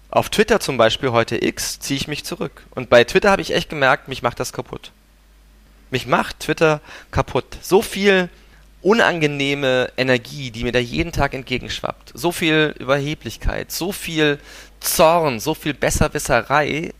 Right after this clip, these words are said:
Man macht Twitter auf oder jetzt X und hat sofort so einen Knoten im Bauch. Den muss man sich erstmal bewusst machen, um zu sehen, was da in einem eigentlich geschieht, sowohl intellektuell als auch körperlich,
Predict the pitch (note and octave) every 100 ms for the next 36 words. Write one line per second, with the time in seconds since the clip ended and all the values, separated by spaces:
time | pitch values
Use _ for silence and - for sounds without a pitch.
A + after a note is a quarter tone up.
0 | - C3+ D3+ E3+ - - F3+ C#3+ B2+ F3
1 | A3 - - - - B2+ B2+ C3+ - G#3+
2 | - - - - _ - D#3 D#3+ - _
3 | _ _ _ _ - - F#3+ - G3 -
4 | G3 G#3+ - - _ - E3+ F#3 F#3 -
5 | - F#3+ - C3 G#2+ - G1+ - - _
6 | _ _ _ - _ _ _ _ - -
7 | D3+ E3+ - D#3 C3 C3 - C3+ A#2+ A#2
8 | B3 - C3+ A#2 D3 G2+ C#3 - C3+ A2+
9 | A#2 D3+ G#3+ C#3+ D3+ - C3 - D3 D2
10 | C3 C#3 - A#2+ - A#3 A#3+ - D3 B2+
11 | D3 C#3+ C#3 - - - G#3+ - - -
12 | - - - - - C#3 B2 - -